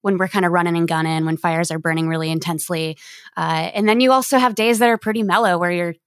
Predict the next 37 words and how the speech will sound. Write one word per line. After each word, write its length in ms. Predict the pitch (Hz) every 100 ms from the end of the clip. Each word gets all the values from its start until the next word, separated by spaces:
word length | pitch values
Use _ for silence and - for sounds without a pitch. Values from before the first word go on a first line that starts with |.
| -
you're 320 | 180 175 185
what 160 | 190 208
we 80 | 185
call 200 | 185 180
mopping 360 | 175 175 175
up, 220 | 175 165 -
where 120 | 160
you're 120 | 160
going 300 | 160 160 156
out 200 | 156 165
and 160 | 160 160 _ _ _ _ _ _
literally 280 | 214 208 196
putting 260 | 185 196 196
your 100 | 175
hands 520 | 180 175 175 170 -
in 420 | 185 175 165 165 -
stump 360 | - - 180 175
holes 460 | 190 170 165 160
and 120 | - 175
making 280 | 170 175
sure 160 | 170 175
nothing's 340 | 175 175 170
hot. 380 | - 185 175 170 -
And 280 | 180 165
if 100 | 165
it 80 | 180
is 160 | 180 175
hot, 260 | 170 165
putting 220 | - 180 170
water 260 | 165 170
on 140 | 165 165
it 140 | 165
and 100 | 175
mixing 300 | 170 - 175
it 80 | 160
up. 260 | 160 156 _ - - _
And 500 | 170 160 156 156 156